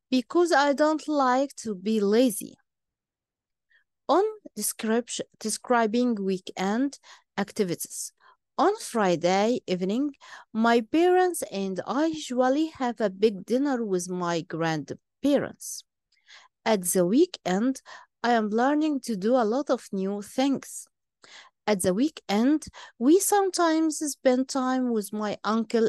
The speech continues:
at his house. Different people in your family Dad is looking after patients at hospital. He is busy. He is feeling tired.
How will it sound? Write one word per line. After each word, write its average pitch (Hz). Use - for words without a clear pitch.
at 208
his 175
house. -
Different 427
people 302
in 240
your 226
family 240
Dad 294
is 208
looking 262
after 269
patients 208
at 214
hospital. 170
He 226
is 196
busy. 180
He 233
is -
feeling 233
tired. 214